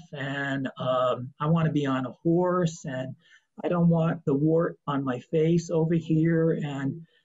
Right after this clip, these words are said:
so he fell out of, uh, his popularity waned. But he also, another aspect of his long career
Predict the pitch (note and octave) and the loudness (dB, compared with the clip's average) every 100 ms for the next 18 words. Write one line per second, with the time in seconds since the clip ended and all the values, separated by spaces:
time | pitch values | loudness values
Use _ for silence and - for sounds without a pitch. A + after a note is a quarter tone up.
0 | _ _ _ - F3 D3 F#3+ F3 D#3+ - | _ _ _ -6 -2 0 2 2 0 -6
1 | _ - G#3 G3 F3+ E3+ E3+ D3 C#3 B2+ | _ -4 -2 0 0 0 2 2 0 -4
2 | - _ C#3 B2 B2 B2+ C3+ - _ - | -8 _ -2 0 0 0 -4 -14 _ -6
3 | C#3+ - E3+ D#3+ D3+ C#3+ D3 C#3 B2+ C3+ | -6 -4 -4 0 0 0 2 2 0 -4
4 | - C#3 C#3 B2+ G#2+ - - _ _ _ | -10 -6 -4 -2 -4 -6 -18 _ _ _
5 | - D#3+ - _ - - _ - G3 A3+ | -4 -4 -4 _ -20 -20 _ 0 2 4
6 | C#4 C4+ - B2+ B2 C3+ D3+ E3 G#3 A#3 | 2 0 0 -2 0 -2 0 2 2 2
7 | - E3 F#3+ - E3+ D3 D#3+ E3+ - C#3+ | 0 -2 -4 -4 -6 -4 -4 -4 -2 0
8 | C3+ D3+ D3 E3 F3+ E3+ - - - D#3 | 0 -2 0 0 2 2 2 -4 -12 -8
9 | - D3+ A#3+ F#3 A#2+ | -2 0 2 2 0